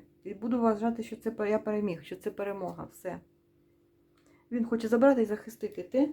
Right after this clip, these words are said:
відстояти те, що він забрав. Ну, звичайно, це,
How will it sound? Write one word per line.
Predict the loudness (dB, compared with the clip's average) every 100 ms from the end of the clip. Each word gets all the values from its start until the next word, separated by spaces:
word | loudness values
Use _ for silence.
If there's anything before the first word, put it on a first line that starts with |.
| -4
відстояти | -12 -6 -4 -4 -4
те, | -6 -6
що | -6 -6
він | -4 -4 -4
забрав. | -4 -2 -4 -6 -12 _ _ -2
Ну, | 0
звичайно, | 0 -4 -6 -6 -8
це, | -8